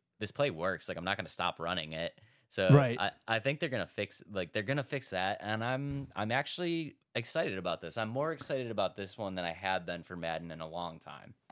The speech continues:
Speaker 2: Right. And it's kinda other, some key points that they're changing. Um, they're, they're gonna increase the total of formations and plays. So
Speaker 1: Yep.
Speaker 2: there should be over seven hundred formations now, which is
Speaker 1: Yeah.
Speaker 2: insane. Um,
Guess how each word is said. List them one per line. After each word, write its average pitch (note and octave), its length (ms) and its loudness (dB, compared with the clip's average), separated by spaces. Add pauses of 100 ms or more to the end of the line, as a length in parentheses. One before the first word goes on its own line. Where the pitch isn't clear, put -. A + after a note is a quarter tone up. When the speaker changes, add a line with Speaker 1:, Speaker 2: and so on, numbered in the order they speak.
(380)
Speaker 2:
Right. A2+ 260 6 (400)
And F#3 280 2
it's F3+ 100 -4
kinda G#3 280 0
other, E3+ 200 2
some D3+ 280 2
key D#3 160 4
points C3+ 300 2
that C#3 100 0
they're C3 120 0
changing. C3 560 -2 (280)
Um, D3+ 460 4
they're, D#3+ 240 2 (480)
they're F#3 200 8
gonna G#3 280 2 (160)
increase A3 480 -2
the A3+ 140 -4
total E3+ 360 0
of C3+ 100 2
formations C#3+ 840 4
and B2 220 -4
plays. B2+ 600 4 (380)
So - 60 0
Speaker 1:
Yep. D#3 80 4
Speaker 2:
there D#3 100 4
should F3+ 120 0
be G#3+ 100 2
over F3+ 180 8
seven F3+ 640 0
hundred E3 420 8
formations C3+ 640 2
now, F#2 300 -6 (160)
which C#3+ 180 10
is D#3 100 0
Speaker 1:
Yeah. - 120 4
Speaker 2:
insane. C#3+ 560 -4 (380)
Um, B2 500 4